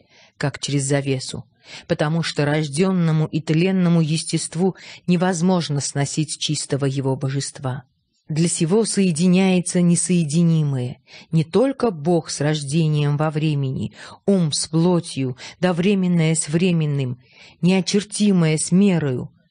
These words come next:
но и рождение с девством, бесчестие с тем,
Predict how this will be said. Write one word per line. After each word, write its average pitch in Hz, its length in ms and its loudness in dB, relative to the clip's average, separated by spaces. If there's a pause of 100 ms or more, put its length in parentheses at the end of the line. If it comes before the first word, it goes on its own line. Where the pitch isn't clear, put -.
(140)
но 151 160 2
и 147 100 2
рождение 156 840 0
с 143 160 -6
девством, 165 680 -4 (500)
бесчестие 190 840 0
с - 120 -6
тем, 202 400 0